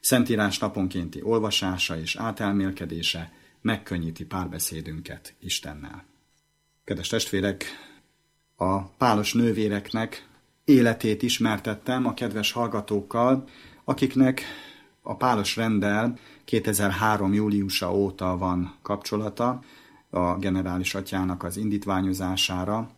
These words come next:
elfogadta a közösséget a rend induló női ágának, mivel szükségét érezte annak, hogy apostolkodó, egyre nehezebb pastorális életüknek erősebb ima háttere legyen, és a lelki vezetést a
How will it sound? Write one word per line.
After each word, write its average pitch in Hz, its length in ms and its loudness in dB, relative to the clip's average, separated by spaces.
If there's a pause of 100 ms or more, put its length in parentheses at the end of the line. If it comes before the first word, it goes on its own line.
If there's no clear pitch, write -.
(100)
elfogadta 98 720 0
a 87 80 -4
közösséget 98 680 -2
a 95 80 -2
rend 101 420 0 (300)
induló 101 400 2
női 98 300 2
ágának, 95 840 0 (320)
mivel 87 280 -6
szükségét 90 580 -4
érezte 90 380 -4
annak, 92 260 0
hogy 87 140 -6
apostolkodó, 95 840 -4
egyre 98 240 0
nehezebb 92 500 -2
pastorális 90 640 -2
életüknek 101 720 -4 (560)
erősebb 98 500 2
ima 101 300 4 (100)
háttere 98 400 -2
legyen, 107 460 0 (280)
és - 100 -6
a 139 40 8
lelki 117 280 6
vezetést 104 680 -2
a 92 460 -8